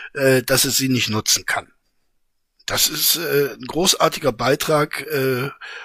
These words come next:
zum Anti-Mobbing. Äh, und, äh, die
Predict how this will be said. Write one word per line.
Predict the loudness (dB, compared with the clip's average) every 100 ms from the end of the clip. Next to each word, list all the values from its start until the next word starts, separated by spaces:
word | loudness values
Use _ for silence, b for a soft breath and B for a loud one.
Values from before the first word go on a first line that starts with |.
| B B
zum | 0 2 2 -2 -6 _ _ _ -4
Anti-Mobbing. | -2 -2 -2 0 -2 0 2 0 0 B B B B B _
Äh, | 2 4 4 2 -2 -10 _ _
und, | -2 2 4 2 -2 0
äh, | 2 2 0
die | 0 0 0 -2 -4